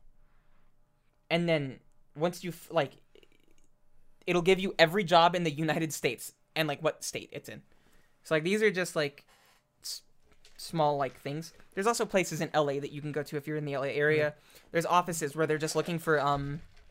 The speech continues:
Speaker 2: Extras.
Speaker 1: extras. And I th-,
Speaker 2: Yeah.
Speaker 1: I don't know if you get, um, sag credits for
Speaker 2: Depends.
Speaker 1: those.
Speaker 2: I think it
Speaker 1: I, it,
Speaker 2: depends.
Speaker 1: it depends on your role, but I, I, I think maybe for extra work you d-, you don't get sag, uh,
Speaker 2: Yeah.
Speaker 1: credits. But, like,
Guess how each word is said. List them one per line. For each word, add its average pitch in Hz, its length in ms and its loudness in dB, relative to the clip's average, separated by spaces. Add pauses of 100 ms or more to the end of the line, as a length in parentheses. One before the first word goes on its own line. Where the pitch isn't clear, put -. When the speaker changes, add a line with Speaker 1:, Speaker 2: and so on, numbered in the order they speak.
(280)
Speaker 2:
Extras. 135 400 -18 (140)
Speaker 1:
extras. - 480 -4 (140)
And 151 100 0
I 147 40 -2
th-, 135 160 -8
Speaker 2:
Yeah. 165 60 6
Speaker 1:
I 170 40 8
don't 226 120 2
know 254 60 2
if 240 100 -2
you 214 80 -6
get, 208 200 4
um, 156 500 0 (160)
sag 190 440 -4 (680)
credits 202 280 2
for 139 120 -6
Speaker 2:
Depends. 247 340 -2
Speaker 1:
those. - 80 -
Speaker 2:
I - 80 -20
think 127 180 -16
it - 100 -20
Speaker 1:
I, 139 80 -2
it, - 40 -4 (140)
Speaker 2:
depends. - 120 0
Speaker 1:
it 160 60 -2
depends 196 360 -2
on 202 100 0
your 170 120 -2
role, 139 440 -2
but - 140 -6
I, 156 260 2
I, 156 140 -2
I 151 40 -6
think 196 200 -4
maybe 180 180 0
for 165 200 -2
extra 160 260 -2
work 180 220 0
you 151 80 -10
d-, 135 120 -14
you 147 100 -6
don't 143 180 0
get 151 160 -6
sag, 139 380 -6 (140)
uh, 151 260 4
Speaker 2:
Yeah. 139 60 0
Speaker 1:
credits. 165 460 2 (640)
But, 170 160 6
like, 160 240 4